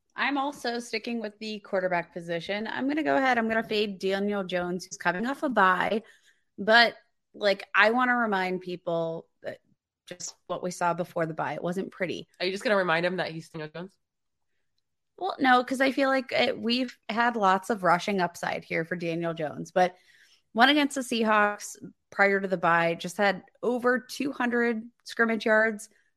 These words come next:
Speaker 1: no touchdowns, no interceptions, just very blah. And I have a feeling that we're gonna see a very similar stat line going up against the Houston secondary, allowing the fifth fewest fantasy points to opposing quarterbacks.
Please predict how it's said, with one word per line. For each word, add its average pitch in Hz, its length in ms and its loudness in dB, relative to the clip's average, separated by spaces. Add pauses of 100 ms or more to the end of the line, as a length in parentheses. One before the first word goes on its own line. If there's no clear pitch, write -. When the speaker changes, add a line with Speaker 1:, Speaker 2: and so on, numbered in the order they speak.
Speaker 1:
no 233 180 6
touchdowns, 208 680 0
no 208 120 0
interceptions, 185 800 0
just 170 180 -8
very 202 200 2
blah. 170 440 4 (800)
And 190 380 2 (140)
I 196 140 10 (160)
have 190 180 -2
a 196 80 0
feeling 190 460 -2
that 175 100 -4
we're 175 140 -2
gonna 175 180 0
see 180 140 -4
a 175 60 -4
very 180 220 0
similar 185 520 -4
stat 170 320 0
line 170 200 -2
going 180 240 -2
up 202 140 0
against 175 340 -4
the 175 80 -8
Houston 180 440 -8
secondary, 165 720 -4 (720)
allowing 240 360 8
the 254 80 0
fifth 302 460 -2
fewest 247 460 0
fantasy 220 380 -2
points 196 420 -4
to 214 240 -2
opposing 190 460 0
quarterbacks. 170 640 0